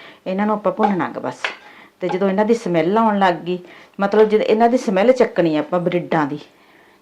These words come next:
ਜਿਵੇਂ ਹੁਣ ਬ੍ਰੈਡਾਂ ਦੇ ਵਿੱਚੋਂ ਸਮੈਲ ਆਉਂਦੀ ਹੈ ਨਾ, ਇਹ ਆਪਾਂ ਸਮੈਲ ਮਚਾ ਦੇਣੀ ਹੈ ਬ੍ਰੈਡਾਂ ਦੀ। ਮਤਲਬ ਜਿਹੜੀ ਆਪਣੀ ਮਠਿਆਈ ਬਣ ਕੇ ਤਿਆਰ ਹੋਊ,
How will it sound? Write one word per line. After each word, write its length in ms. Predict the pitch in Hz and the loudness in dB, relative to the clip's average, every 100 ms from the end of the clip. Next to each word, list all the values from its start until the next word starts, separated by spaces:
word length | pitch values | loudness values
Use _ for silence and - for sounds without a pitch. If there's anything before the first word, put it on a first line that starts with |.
| 165 | -10
ਜਿਵੇਂ 200 | 175 185 | -6 -4
ਹੁਣ 120 | 185 | -4
ਬ੍ਰੈਡਾਂ 340 | 175 160 175 | -4 -4 -4
ਦੇ 60 | 170 | -4
ਵਿੱਚੋਂ 220 | 175 185 | -4 -6
ਸਮੈਲ 340 | 175 165 165 214 | -6 -4 -2 -2
ਆਉਂਦੀ 200 | 190 185 | -2 -2
ਹੈ 60 | |
ਨਾ, 200 | 233 262 - - - - | -2 -4 -8 -20 -20 -6
ਇਹ 140 | 190 214 | 4 4
ਆਪਾਂ 220 | 214 202 | 4 -2
ਸਮੈਲ 440 | - 180 180 214 | -2 -2 0 2
ਮਚਾ 320 | 226 202 147 139 | 0 2 0 0
ਦੇਣੀ 240 | 135 135 | -2 -2
ਹੈ 40 | |
ਬ੍ਰੈਡਾਂ 380 | 143 143 135 139 | -4 -6 -4 -6
ਦੀ। 160 | 131 143 _ - - _ _ _ 165 | -6 -10 _ -20 -20 _ _ _ -8
ਮਤਲਬ 360 | 170 165 165 | -4 -2 0
ਜਿਹੜੀ 280 | 165 175 220 | 0 0 2
ਆਪਣੀ 220 | 214 208 | 2 2
ਮਠਿਆਈ 340 | 190 175 185 175 | 0 0 2 2
ਬਣ 160 | 175 | 0
ਕੇ 160 | 170 175 | -2 -2
ਤਿਆਰ 260 | 180 170 | 0 0
ਹੋਊ, 200 | 170 175 | 0 -6